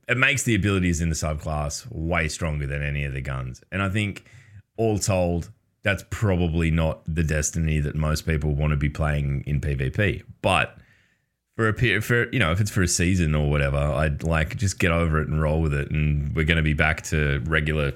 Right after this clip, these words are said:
season programming after that, right? Like, so, I don't know. I just, I had a hard time with everyone going, "Oh, this is fucking shit. This is, who fucking play tested this? You're a moron. Rah, rah, rah." You're just like,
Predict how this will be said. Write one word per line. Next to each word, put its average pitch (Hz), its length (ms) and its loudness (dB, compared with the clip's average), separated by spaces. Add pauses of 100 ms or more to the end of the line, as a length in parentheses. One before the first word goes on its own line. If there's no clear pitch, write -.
season 78 460 0
programming 78 720 0 (540)
after 90 320 0
that, 95 300 2
right? 76 280 2
Like, 87 280 2
so, 92 420 4 (460)
I 110 300 0
don't 95 100 4
know. 69 240 2
I 117 80 4
just, 131 240 0 (400)
I 117 120 4
had 110 120 2
a 95 60 2
hard 107 280 4
time 90 300 4
with 82 140 4
everyone 85 360 4
going, 90 240 2
"Oh, 156 100 6
this 170 360 2
is 143 160 2
fucking 131 540 4
shit. - 440 2
This 160 160 2
is, 151 100 2
who 196 200 4
fucking 175 440 2
play 135 260 4
tested 127 420 2
this? 101 260 2
You're 160 220 4
a 135 40 2
moron. 117 640 4
Rah, 143 160 4
rah, 127 240 4
rah." 113 300 4
You're 98 180 0
just 135 160 0
like, 120 320 2